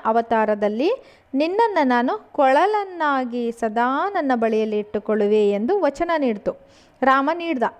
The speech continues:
ವಚನವನ್ನ, ರಾಮ ನೀಡ್ದ ಬಿದಿರಿಗೆ. ಮುಂದೆ ಕೃಷ್ಣಾವತಾರದಲ್ಲಿ ಶ್ರೀಕೃಷ್ಣ ಎಚ್ಚರವಾಗಿದ್ದಾಗ ಕೊಳಲನ್ನ ಸದಾ ತನ್ನ ಕೈಯಲ್ಲಿ ಹಿಡ್ಕೋತಾ ಇದ್ದ. ಅವನು ನಿದ್ದೆ ಮಾಡುವಾಗ ಸದಾ ತನ್ನ ಸೊಂಟದಲ್ಲಿ ಇಟ್ಕೋತಾ ಇದ್ದ.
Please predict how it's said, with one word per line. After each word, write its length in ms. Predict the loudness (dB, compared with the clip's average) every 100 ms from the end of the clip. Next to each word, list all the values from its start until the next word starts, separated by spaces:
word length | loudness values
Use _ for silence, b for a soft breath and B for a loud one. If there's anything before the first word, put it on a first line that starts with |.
| b b b _ -6
ವಚನವನ್ನ, 540 | -2 0 2 2 2 0 -2 b b b -2
ರಾಮ 300 | 0 2 2
ನೀಡ್ದ 280 | 2 2 2
ಬಿದಿರಿಗೆ. 800 | 0 0 0 0 -2 -8 -18 -20 _ -8
ಮುಂದೆ 460 | -4 2 2 2
ಕೃಷ್ಣಾವತಾರದಲ್ಲಿ 1300 | 0 -2 -4 0 2 2 2 0 0 0 -2 -2 0 0 -2
ಶ್ರೀಕೃಷ್ಣ 640 | -2 -2 -2 -4 -8 -6 0 2
ಎಚ್ಚರವಾಗಿದ್ದಾಗ 1080 | 2 0 0 0 2 0 -2 -4 -2 -2 -2
ಕೊಳಲನ್ನ 520 | -2 0 0 0 -2 -2
ಸದಾ 480 | -4 -2 0 2 0
ತನ್ನ 220 | -2 -4
ಕೈಯಲ್ಲಿ 500 | -2 -4 -2 -2 -4 -6 b b _
ಹಿಡ್ಕೋತಾ 400 | -2 0 2 2
ಇದ್ದ. 180 | 2 2 0 -2
ಅವನು 240 | -4 -2
ನಿದ್ದೆ 360 | -2 -2 0 -2
ಮಾಡುವಾಗ 440 | 0 0 0 -2 -2
ಸದಾ 400 | -4 -2 0 0
ತನ್ನ 280 | -2 -4 -4
ಸೊಂಟದಲ್ಲಿ 680 | -4 -4 -4 -4 -2 -2 -4 b b b -6
ಇಟ್ಕೋತಾ 440 | -4 -2 0 2
ಇದ್ದ. 180 | 0 0